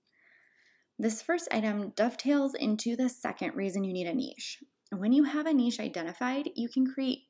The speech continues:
key messages that speak to and resonate with just your ideal audience. When you're trying to be all things to all people, you can't succinctly tell your ideal customer what you sell or what challenges you address.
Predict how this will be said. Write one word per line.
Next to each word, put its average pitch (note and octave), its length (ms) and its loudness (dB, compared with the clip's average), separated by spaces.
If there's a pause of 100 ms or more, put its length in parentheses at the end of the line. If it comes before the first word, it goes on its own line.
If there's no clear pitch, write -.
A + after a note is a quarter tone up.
(160)
key A3+ 220 2
messages A3+ 560 0
that - 220 -2
speak - 320 -6
to B3 260 2
and F#3 140 -4
resonate F#3 480 -4 (280)
with G#3 280 -2
just G#3+ 400 2
your C4+ 100 2
ideal A3 380 2
audience. - 580 -8 (400)
When A#3 140 6
you're A#3+ 80 8
trying C#4 240 4
to D4 60 8
be - 300 0
all B3 280 4
things A#3+ 340 6
to - 220 -4
all G#3+ 220 4
people, A3 380 0
you A#3 160 0
can't C4+ 300 2
succinctly A3+ 640 -2
tell E3+ 300 -10
your F#3 160 -2
ideal F3+ 280 -2
customer A3 540 -2
what F3+ 320 -4
you G#3 100 0
sell G3 480 -2
or F3+ 140 -2
what E3+ 300 -4
challenges E3+ 560 -4
you E3+ 140 -6
address. - 680 -4